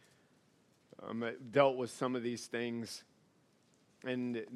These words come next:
and then there's more things. Man, I had such a, just a,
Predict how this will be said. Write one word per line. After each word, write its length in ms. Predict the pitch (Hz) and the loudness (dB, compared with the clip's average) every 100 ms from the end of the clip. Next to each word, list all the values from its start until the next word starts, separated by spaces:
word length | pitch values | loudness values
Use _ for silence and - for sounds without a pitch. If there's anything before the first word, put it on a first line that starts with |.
| 131 | -4
and 120 | 135 | -2
then 120 | 143 147 | 2 4
there's 240 | 139 120 | 4 2
more 200 | 131 135 | 2 2
things. 320 | - 123 117 | 2 0 0
Man, 200 | 123 127 | 0 4
I 20 | |
had 160 | 127 127 | 4 4
such 320 | - 135 - | 2 0 2
a, 180 | 120 107 - - - 113 | 0 0 -6 -16 -14 -4
just 260 | 135 - | -4 2
a, 160 | 131 | 0